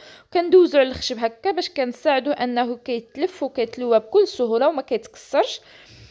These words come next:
دابا غادي ناخدو ديك الدائره اللي عندنا. كي قلت لكم كنعاود ناكد ان العبار كيبقى اختياري، ممكن ديروا عبار كبير اولا صغير على حسب الرغبه ديالكم. كناخدو هاد الشريط وكندوروه على هاد الدائره هادي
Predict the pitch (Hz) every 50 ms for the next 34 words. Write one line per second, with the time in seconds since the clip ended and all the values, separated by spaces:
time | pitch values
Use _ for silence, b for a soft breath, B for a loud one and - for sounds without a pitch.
0 | B B - 214 262 269 285 311 330 349 339 320 311 294 320 - - 254 262 302
1 | 226 294 - - 277 240 220 220 196 - - 302 302 - - 262 254 247 254 247
2 | 247 233 214 202 202 190 185 214 233 269 381 571 - b b b b b b b
3 | b b b b b b b b _ - 302 240 294 330 - - _ - 349 359
4 | 339 359 - 330 285 277 262 285 311 247 233 233 - - - - - 320 - -
5 | - - 247 254 254 262 247 233 196 185 202 208 247 285 359 392 - - - 254
6 | 247 - - 285 294 - - - - - 233 220 214 220 240 254 254 240 285 339
7 | 285 208 214 214 - - 240 214 190 196 233 233 220 220 208 190 196 220 214 214
8 | 214 - - 208 294 359 - - 208 214 214 208 196 202 - - - 226 285 285
9 | 233 220 240 254 - - - - 262 233 202 208 214 214 214 202 202 190 208 208
10 | 190 196 196 190 185 190 - 285 320 480 554 b b b b b b b b b
11 | b b b b b _ - 302 311 403 415 - 330 262 320 285 254 240 - -
12 | - - 233 214 226 330 359 359 359 - 254 240 226 226 226 247 247 254 262 302
13 | 359 339 277 240 247 254 247 240 220 208 180 - - 233 208 - 202 214 208 208
14 | 202 196 196 196 190 240 320 440